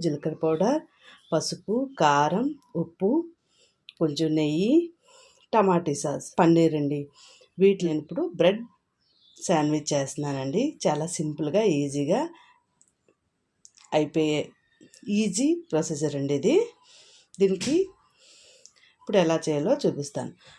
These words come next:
ముందుగా బంగాళదుంపల్ని ఉడకబెట్టేసి ఉంచానండి. ఇప్పుడు, ఇప్పుడు ఇలా నేను తొక్కలు తీసుకున్నాను కదండి, వీటిని కొంచెం ఇలా మెత్తగా పిసుక్కోవాలండి. అంటే మెత్తగా ఇలా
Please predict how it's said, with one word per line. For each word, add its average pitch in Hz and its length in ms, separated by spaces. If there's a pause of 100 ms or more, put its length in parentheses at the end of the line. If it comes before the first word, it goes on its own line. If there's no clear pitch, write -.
(140)
ముందుగా 175 360
బంగాళదుంపల్ని 160 720
ఉడకబెట్టేసి 160 520
ఉంచానండి. 147 540 (800)
ఇప్పుడు, 180 180 (180)
ఇప్పుడు 180 240
ఇలా 175 200
నేను 160 180
తొక్కలు 170 320
తీసుకున్నాను 160 460
కదండి, 165 340 (300)
వీటిని 160 360 (120)
కొంచెం 160 280 (520)
ఇలా 175 200
మెత్తగా 175 340 (100)
పిసుక్కోవాలండి. 147 800 (840)
అంటే 202 160 (100)
మెత్తగా 180 360 (1160)
ఇలా 170 160